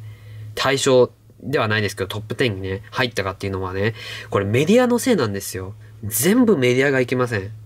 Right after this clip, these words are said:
はい。普通ね、あれ、こんなね、若者がやってる政治団体でね、あれ、ここまで有名になるなんてこと、まずありえないんですよ。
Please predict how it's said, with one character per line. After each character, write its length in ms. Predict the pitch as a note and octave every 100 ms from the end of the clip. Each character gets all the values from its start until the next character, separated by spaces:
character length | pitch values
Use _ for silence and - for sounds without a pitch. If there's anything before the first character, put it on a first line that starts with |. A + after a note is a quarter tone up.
| -
は 180 | A2 F#2+
い。 40 | - - - - - - - - -
普 140 | -
通 300 | - - A3
ね、 260 | G#3+ A#3 G#3
あ 100 | -
れ、 640 | G#2+ G2+ G2 G2+ G2 G2 - - - - -
こ 160 | - F#3+
ん 40 |
な 80 | G#3+
ね、 240 | A3+ G#3+ - - - - - -
若 300 | A2+ - A3+
者 180 | A#3
が 120 | A3+ A3
や 80 |
っ 20 | G#3+
て 120 | G3+
る 80 | F#3+
政 640 | - - - - F#3+ G3+
治 100 | G3+
団 180 | A3 F#3+
体 180 | G2+ G2
で 120 | G2+
ね、 260 | G2+ B2+ - - - - - - - - -
あ 60 | G#2
れ、 720 | G2+ G2 G2 G2 G2+ G2 G#2 - - - - F#2+ A2 - - -
こ 160 | - -
こ 80 | B3+
ま 120 | B3
で 300 | A#2+ G#2 G2
有 320 | F2+ B2 F3+
名 140 | A3+ G#3
に 80 | G#3+
な 80 |
る 100 | F#3
な 80 | A2
ん 40 | G#2
て 60 |
こ 100 | G#2
と、 120 | G2 G2
ま 220 | C3+ B3+
ず 120 | A#2
あ 100 | G2+
り 120 | F#3+
え 40 | C#4+
な 100 | A3
い 60 |
ん 60 | A2+
で 80 | F#2+
す 160 | -
よ。 220 | F#2+ F#2+